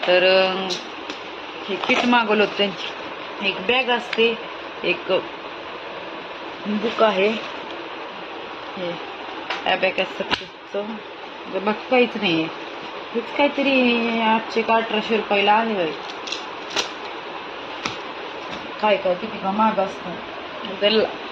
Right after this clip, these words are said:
पाहूया त्या ॲबॅकसच्या क्लासने काय फायदा होतोय का नाही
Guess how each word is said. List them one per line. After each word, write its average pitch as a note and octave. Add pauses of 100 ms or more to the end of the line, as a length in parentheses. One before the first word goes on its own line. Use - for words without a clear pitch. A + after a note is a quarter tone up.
(320)
पाहूया C4+
त्या A3
ॲबॅकसच्या G#3+
क्लासने G#3
काय G3
फायदा G3
होतोय G3+
का F#3+
नाही F#3+